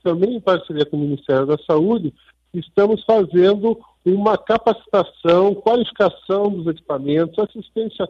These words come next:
técnica, de modo que nós não tenhamos problemas numa eventual circulação do vírus no Brasil. Né, até hoje, vale a pena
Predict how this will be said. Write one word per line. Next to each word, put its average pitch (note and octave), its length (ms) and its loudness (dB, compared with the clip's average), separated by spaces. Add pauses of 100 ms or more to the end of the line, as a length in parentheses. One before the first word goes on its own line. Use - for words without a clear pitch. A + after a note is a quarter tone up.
técnica, E3+ 680 0 (320)
de D#3 140 -2
modo G3+ 720 2
que G#3 140 -6
nós G3 340 -2
não G3+ 460 2
tenhamos G3 680 0
problemas F3 760 0
numa F#3 440 0
eventual F3+ 920 0 (400)
circulação E3+ 920 2
do D#3+ 180 -2
vírus D3+ 380 -2
no D#3+ 100 -2
Brasil. B2 500 -2 (440)
Né, C#3+ 160 0
até C#3 460 2
hoje, D3 480 4
vale C#3+ 240 -4
a C3 60 0
pena C#3 260 -2